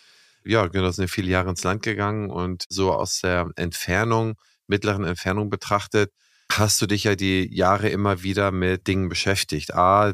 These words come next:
du hast dich damit beschäftigt, erst als angestellter Zahnarzt mit betriebswirtschaftlichen Dingen.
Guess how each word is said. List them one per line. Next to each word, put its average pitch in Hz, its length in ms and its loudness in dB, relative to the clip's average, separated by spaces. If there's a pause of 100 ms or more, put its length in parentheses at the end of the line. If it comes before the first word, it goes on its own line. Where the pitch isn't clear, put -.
du - 520 -8
hast 98 320 -2
dich 87 180 -4
damit 90 240 0
beschäftigt, 107 640 0
erst 87 340 -2
als 78 280 -4
angestellter 101 580 -2
Zahnarzt 95 560 0
mit 80 220 -2 (100)
betriebswirtschaftlichen 101 760 -2
Dingen. 95 280 0